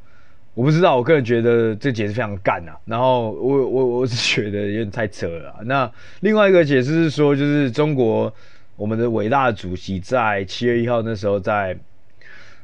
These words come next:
在演讲的时候，有对在台海啊，或者是对外的一些比较，也是所谓的战狼，这种战狼外交啊，是比较又再度，因为在过去两三个月其实也是很好，你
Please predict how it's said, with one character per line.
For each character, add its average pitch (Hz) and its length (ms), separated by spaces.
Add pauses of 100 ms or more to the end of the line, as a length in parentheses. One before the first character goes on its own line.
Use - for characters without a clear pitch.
在 156 120
演 123 240
讲 110 280
的 92 60
时 98 120
候， 104 160
有 92 160
对 110 240
在 101 280
台 107 320
海 98 260
啊， 90 160
或 110 160
者 107 80
是 107 60
对 110 200
外 110 280
的 95 60
一 101 60
些 101 220
比 92 160
较， 98 340 (1000)
也 117 120
是 139 60
所 123 160
谓 131 120
的 120 260 (320)
战 143 280
狼， 101 280 (420)
这 123 160
种 95 240
战 139 200
狼 113 160
外 120 140
交 101 180
啊， 92 120
是 113 120
比 113 180
较 139 160 (160)
又 165 160
再 147 180
度， 127 340 (100)
因 175 100
为 196 140
在 196 300 (600)
过 185 180
去 190 140
两 117 180
三 131 120
个 135 40
月 135 140
其 113 180
实 113 60
也 98 100
是 123 240 (240)
很 110 140
好， 101 180 (600)
你 123 320